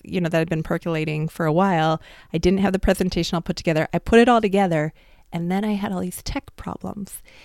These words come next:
And Joseph, you were so gracious. Um, and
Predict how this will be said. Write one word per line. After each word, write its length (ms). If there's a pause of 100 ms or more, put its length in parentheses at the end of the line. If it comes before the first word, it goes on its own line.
(200)
And 160
Joseph, 520 (120)
you 320
were 160
so 260
gracious. 800 (120)
Um, 420 (340)
and 220